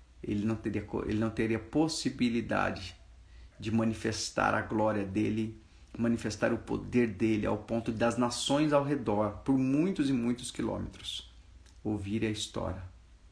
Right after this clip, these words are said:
de que o Deus de Israel era um Deus poderoso. Deus tem propósito, Deus não tem medo, e, e, e, e Deus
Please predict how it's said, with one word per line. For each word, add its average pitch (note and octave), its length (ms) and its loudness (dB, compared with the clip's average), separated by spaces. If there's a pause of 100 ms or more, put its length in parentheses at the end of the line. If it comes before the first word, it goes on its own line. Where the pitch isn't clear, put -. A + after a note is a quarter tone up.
(300)
de G2 120 -12
que A2 140 -2 (260)
o G#2+ 80 -12
Deus A2 400 0
de G#2+ 80 -8
Israel G2 500 -2
era - 80 -4
um G#2+ 100 -4
Deus - 240 -10
poderoso. - 680 -12 (800)
Deus G2+ 180 -6
tem G#2 140 -4
propósito, G2+ 840 -6 (580)
Deus G#2 160 -4
não A2 120 -2
tem G2+ 180 -4
medo, G#2 420 -2 (560)
e, G#2 60 -6
e, G2+ 140 -4
e, F#2+ 720 -4
e F#2 100 -8
Deus G#2 460 -4